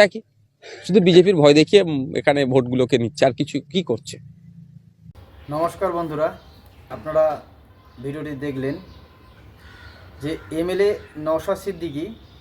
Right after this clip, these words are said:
Speaker 2: তিনি খবর পাওয়া মাত্রই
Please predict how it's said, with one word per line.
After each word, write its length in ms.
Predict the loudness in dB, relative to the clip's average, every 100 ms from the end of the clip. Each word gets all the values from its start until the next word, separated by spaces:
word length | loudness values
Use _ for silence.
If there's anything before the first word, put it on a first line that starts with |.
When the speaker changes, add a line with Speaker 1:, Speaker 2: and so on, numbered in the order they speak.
| -20 -20 -20 -20 -20 -20 -20 -20 -20 -20 -20 -20 -16
Speaker 2:
তিনি 200 | -10 -6 -6 -8 -6
খবর 240 | -4 -2 -4
পাওয়া 180 | -2 -2 -2
মাত্রই 400 | -6 -4 -6 -6